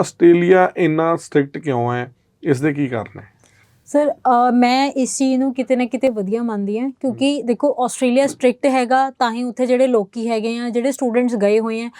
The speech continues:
Speaker 2: ਉਹਨਾਂ ਨੂੰ ਅੱਗੇ ਕੰਮ ਵਿੱਚ ਪ੍ਰੋਬਲਮ ਨਹੀਂ ਹੈਗੀ, ਕਿਉਂਕਿ ਉਹ ਆਪਣੀ ਪਾਪੂਲੇਸ਼ਨ ਵੇਖਦਾ ਹੈ ਕਿ ਸਾਡੇ ਕੋਲ ਇੰਪਲੋਇਮੈਂਟ ਓਪਰਚੁਨਿਟੀਜ਼ ਕਿੰਨੀ ਨੇ, ਆਪਾਂ ਕਿੰਨੇ ਇੰਟਰਨੈਸ਼ਨਲ ਸਟੂਡੈਂਟਸ ਨੂੰ ਜਾਂ ਜਿਹੜੇ ਉੱਥੇ ਦੇ ਲੋਕਲ ਨੇ, ਉਹਨਾਂ ਨੂੰ ਕਿੱਦਾਂ ਜੌਬ ਪ੍ਰੋਵਾਈਡ ਕਰ ਸਕਦੇ ਹਾਂ,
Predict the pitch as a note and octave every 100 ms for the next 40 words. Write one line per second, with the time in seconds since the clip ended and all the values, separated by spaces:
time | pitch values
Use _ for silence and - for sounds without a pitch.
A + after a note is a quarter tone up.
0 | - - C#4+ D4+ D#4 C#4 E4+ C#4 B3+ B3+
1 | C4 - A3 A#3 A#3+ A#3+ G#3 F#3+ G3 D4+
2 | F#4 F4 D#4+ E4 D4+ A#3+ B3+ B3+ B3 C#4
3 | B3 G3 A3+ B3+ E4 E4 - - C4+ B3+
4 | A3+ C#4 D4 D4+ C#4 C4+ B3 B3+ A#3+ C4
5 | C#4+ B3 A3+ B3 B3+ B3 C#4 C#4 - A#3+
6 | B3 B3+ B3+ B3+ _ - - D4 E4+ E4+
7 | D4 C#4+ D#4+ D#4 B3+ B3+ A#3+ A3+ C#4+ C#4
8 | - B3 B3+ C4 - C4 C4 C4+ A#3+ C4
9 | C#4+ B3+ C4 B3 B3+ C4+ B3 G#3 - B3+
10 | C4 B3+ B3+ C4 C4 C4+ A3+ C#4 B3 A#3
11 | B3 A3 G#3 G3+ A3 G3 A3+ A3+ C4+